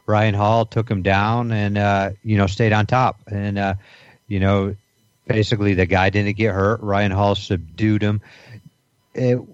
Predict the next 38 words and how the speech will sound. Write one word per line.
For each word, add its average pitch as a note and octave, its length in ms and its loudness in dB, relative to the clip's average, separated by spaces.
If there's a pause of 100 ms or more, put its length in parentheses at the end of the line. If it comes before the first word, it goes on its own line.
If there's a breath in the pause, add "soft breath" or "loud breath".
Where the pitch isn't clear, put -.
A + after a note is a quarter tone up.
(140)
you C#3 160 0
know, B2 160 2
by A2 140 2
using G#2 400 0
great G#2+ 340 0
technique A2+ 580 0
where G2 140 0
the F#2 100 0
guy G#2 320 2
wasn't, G2 460 -2 (540 loud breath)
you A2+ 80 0
know, G#2+ 120 4
a G2 60 2
danger G#2 680 0 (100)
to, F2+ 320 0 (320)
to G2 100 0
Ryan G2+ 440 2
or F#2+ 100 2
any G2+ 160 0
of F#2+ 80 -2
Ryan's G2 340 0
parties A2+ 600 -2
or G#2 400 2
to G#2+ 240 0
himself. G#2+ 480 -2 (160)
Uh, F#2+ 240 -6 (300 loud breath)
you A#2 80 -2
know, G2+ 220 2
I A2+ 200 0
know A2+ 180 2
there A2 160 0
was G#2 180 -4
that, A2 260 0
uh, G#2+ 160 0 (480 loud breath)
video A2+ 440 0
with G#2+ 160 0
Matt A2+ 300 -2
Serra, A#2+ 560 -2